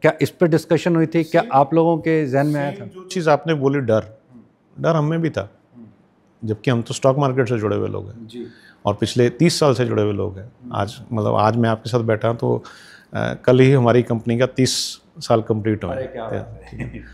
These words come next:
Speaker 2: तो हम तीस साल से जुड़े हुए लोग हैं इस मार्केट से। तो तीस सालों में, अ, होने के बावजूद भी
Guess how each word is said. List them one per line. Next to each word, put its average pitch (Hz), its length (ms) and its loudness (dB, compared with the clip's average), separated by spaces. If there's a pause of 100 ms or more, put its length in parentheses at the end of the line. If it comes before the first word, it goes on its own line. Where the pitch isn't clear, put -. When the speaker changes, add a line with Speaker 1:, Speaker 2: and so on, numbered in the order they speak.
(140)
Speaker 2:
तो 175 60 4
हम 185 80 4
तीस 214 240 2
साल 190 140 6
से 170 120 4
जुड़े 127 220 4
हुए 110 120 2
लोग 98 260 -6
हैं 104 100 -14
इस - 160 -16
मार्केट 107 320 -10
से। - 120 -16
तो - 380 -20
तीस 214 240 0
सालों 185 280 4
में, 190 300 -2
अ, - 40 -20 (580)
होने 135 220 4
के 170 100 4
बावजूद 117 460 4
भी 95 180 -10